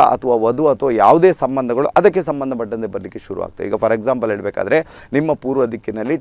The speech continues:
ಟಾಯ್ಲೆಟ್ ಮಾಡ್ಕೊಂಡಿದ್ದೀರಾ ಅಂತ ಇಟ್ಕೊಳ್ಳೋಣ, ಅಲ್ಲಿ ಟಾಯ್ಲೆಟ್ ಇದೆ, ಟಾಯ್ಲೆಟ್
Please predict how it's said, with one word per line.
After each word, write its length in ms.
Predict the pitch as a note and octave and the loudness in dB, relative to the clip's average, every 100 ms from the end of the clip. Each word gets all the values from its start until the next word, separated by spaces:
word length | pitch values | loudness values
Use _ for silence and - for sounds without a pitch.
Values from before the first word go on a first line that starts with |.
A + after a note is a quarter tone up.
| - | 0
ಟಾಯ್ಲೆಟ್ 540 | A2+ A#2+ C#3 C#3+ - - - G#2 | 2 4 2 0 -4 -14 -14 -4
ಮಾಡ್ಕೊಂಡಿದ್ದೀರಾ 500 | F#2+ G#2+ A2 G2+ G2+ G#2+ | -4 -2 -4 -4 -4 -2
ಅಂತ 80 | E3 | -2
ಇಟ್ಕೊಳ್ಳೋಣ, 340 | D#3+ D3 A2 A#2+ | -2 -4 -4 -2
ಅಲ್ಲಿ 140 | D3 B2 | -2 0
ಟಾಯ್ಲೆಟ್ 280 | A2+ G#2+ F#2+ | -2 -2 -8
ಇದೆ, 100 | F2+ - - - | -12 -16 -12 2
ಟಾಯ್ಲೆಟ್ 320 | D#3 F3+ E3 | 4 4 2